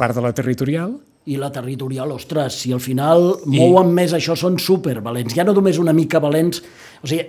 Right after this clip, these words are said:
Speaker 2: ja eren valents d'haver arribat on han arribat, però si són capaços de canviar això, són valentíssims.
Speaker 1: Us pregunto, perquè si la territorial ha presentat un recurs,
Speaker 2: Mm.
Speaker 1: eh, al-, al·legant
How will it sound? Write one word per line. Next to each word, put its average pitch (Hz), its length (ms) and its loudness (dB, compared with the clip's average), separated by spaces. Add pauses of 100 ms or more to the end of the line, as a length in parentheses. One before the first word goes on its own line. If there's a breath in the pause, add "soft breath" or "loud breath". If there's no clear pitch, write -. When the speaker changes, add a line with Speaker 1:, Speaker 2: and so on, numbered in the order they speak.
Speaker 2:
ja 180 140 2
eren 254 240 4
valents 214 420 2
d'haver 180 160 4
arribat 180 320 4
on 165 160 2
han 165 80 2
arribat, 147 480 -2
però 139 240 -2
si - 180 -4
són 160 300 0
capaços 165 480 -2
de 147 100 -4
canviar 135 300 -4
això, 123 340 -4
són 117 300 -6
valentíssims. 123 560 -4
Speaker 1:
Us - 160 0
pregunto, 127 400 0 (220)
perquè 113 260 -4
si - 160 -6
la 107 100 -4
territorial 110 540 -2
ha 135 60 -4
presentat 131 420 0
un 120 80 2
recurs, 120 640 0 (100)
Speaker 2:
Mm. 131 240 -6 (160)
Speaker 1:
eh, 139 100 -8 (100)
al-, 107 360 -2
al·legant 117 540 0